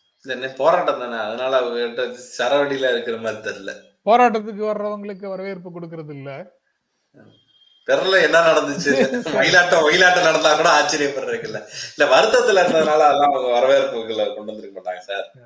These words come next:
Speaker 2: சரி. அப்புறம்
Speaker 1: இது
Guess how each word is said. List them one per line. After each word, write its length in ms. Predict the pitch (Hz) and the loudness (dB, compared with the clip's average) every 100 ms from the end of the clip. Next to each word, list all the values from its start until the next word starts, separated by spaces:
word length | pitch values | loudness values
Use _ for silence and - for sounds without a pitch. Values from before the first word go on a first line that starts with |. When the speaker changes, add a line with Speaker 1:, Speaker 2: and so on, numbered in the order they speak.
| 113 _ | _ _
Speaker 2:
சரி. 180 | - 110 _ _ _ _ _ _ _ _ _ _ _ | -20 -20 _ _ _ _ _ _ _ _ _ _ _
அப்புறம் 600 | - 190 196 233 208 - | -8 -4 0 0 0 -2
Speaker 1:
இது 280 | 127 - - | -6 -8 -14